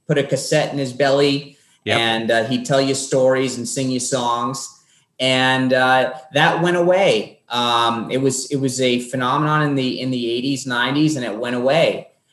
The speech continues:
Speaker 1: And so we were able to you know, unearthed that intellectual property to Teddy Ruxpin, and there, all of the original stories he told were, were still archived and available.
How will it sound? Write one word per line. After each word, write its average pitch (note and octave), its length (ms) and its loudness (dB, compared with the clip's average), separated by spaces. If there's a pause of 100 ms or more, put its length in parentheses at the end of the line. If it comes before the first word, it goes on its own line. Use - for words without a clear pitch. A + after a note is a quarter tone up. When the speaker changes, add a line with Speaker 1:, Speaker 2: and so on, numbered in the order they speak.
(140)
Speaker 1:
And B2 280 0
so B2+ 360 4
we C#3 140 4
were E3+ 220 4
able C#3+ 340 0
to B2 680 0 (600)
you C#3+ 60 2
know, B2+ 260 2
unearthed C#3+ 720 2
that A#2+ 180 2
intellectual B2 720 -4
property A#2+ 580 -2
to C3 80 -6
Teddy B2+ 360 -4
Ruxpin, C#3+ 640 0
and G#2 320 -2 (280)
there, C3 200 4
all C#3+ 300 4
of - 40 -6
the C3 400 -2 (160)
original C3 540 2
stories B2 640 -2
he C3 100 -6 (160)
told B2 320 -2
were, G#2+ 320 0
were A#2+ 140 -4
still B2 600 0 (260)
archived B2+ 800 2
and A#2 140 0
available. A#2 880 0